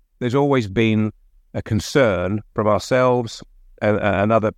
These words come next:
other professionals about who's going to sort this problem out. Because for our members, or our clients and other members, to have it done professionally is gonna cost them more money on top of what they've already paid out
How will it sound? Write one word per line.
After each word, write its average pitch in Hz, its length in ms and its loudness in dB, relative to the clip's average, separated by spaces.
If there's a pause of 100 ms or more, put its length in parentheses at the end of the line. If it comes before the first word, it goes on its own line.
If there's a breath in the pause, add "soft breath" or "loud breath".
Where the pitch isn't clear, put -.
(140)
other 104 160 0
professionals 92 720 -2 (360)
about 107 380 0
who's 123 240 0
going 110 240 0
to 104 100 -2
sort 98 360 -2
this 98 120 -4
problem 98 460 -4
out. 92 340 -8 (320)
Because - 380 -2
for 101 220 0
our 101 260 4
members, 120 720 0
or 95 180 -4
our 107 440 2
clients 101 340 0
and 98 80 -2
other 95 140 -2
members, 98 520 -2 (560)
to 101 100 -2
have 123 120 2
it 104 120 0
done 110 180 2
professionally 98 480 0
is 95 60 -2
gonna 104 160 -2
cost - 320 -6
them 104 100 -2
more 120 300 0
money 95 400 -2 (480)
on 104 120 0
top 120 220 0
of 107 80 -2
what 117 160 -2
they've 107 160 -2
already 113 380 0
paid 87 280 0
out 92 280 0